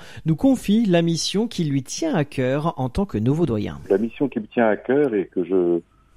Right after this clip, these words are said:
Speaker 2: je pressens aussi comme étant importante ici pour notre espace missionnaire,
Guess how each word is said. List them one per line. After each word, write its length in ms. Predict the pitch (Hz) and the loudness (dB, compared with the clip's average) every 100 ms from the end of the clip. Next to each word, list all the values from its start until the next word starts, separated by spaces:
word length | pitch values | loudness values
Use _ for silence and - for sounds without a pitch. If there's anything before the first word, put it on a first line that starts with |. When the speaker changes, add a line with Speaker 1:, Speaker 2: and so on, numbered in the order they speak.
| - - | -20 -16
Speaker 2:
je 120 | 85 | -8
pressens 540 | 90 - 196 - 123 113 | -6 -2 -2 0 2 2
aussi 240 | 98 113 | 0 -2
comme 200 | 110 92 | 0 -2
étant 160 | 92 95 | 0 -2
importante 560 | 92 101 - 123 123 | -2 -4 -2 -2 -2
ici 140 | - 113 | -4 -4
pour 100 | 101 | -2
notre 180 | 92 95 | -2 -4
espace 300 | - 110 104 | -2 -2 -2
missionnaire, 500 | 98 - 98 127 135 | -6 -4 0 0 0